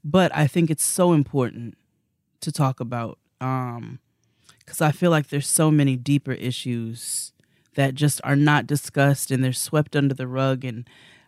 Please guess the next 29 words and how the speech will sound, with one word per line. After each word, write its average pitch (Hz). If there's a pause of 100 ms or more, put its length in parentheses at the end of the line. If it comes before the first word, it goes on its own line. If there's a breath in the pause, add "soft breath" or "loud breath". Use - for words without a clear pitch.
(280 soft breath)
just 165
the 151
deplorable 160
comments 170
and 139
things 147
that 143
I've 131
seen 147
recently 135
since 139
it's, -
since 139
it's -
aired 127 (480 soft breath)
have 165
just, 156
I, - (100)
I, 175 (240 loud breath)
<laughs> -
I'm, 185 (280)
I'm 165
not 165
laughing, 143
like, 127
actually 131
laughing. 135
Like, 131
I'm 123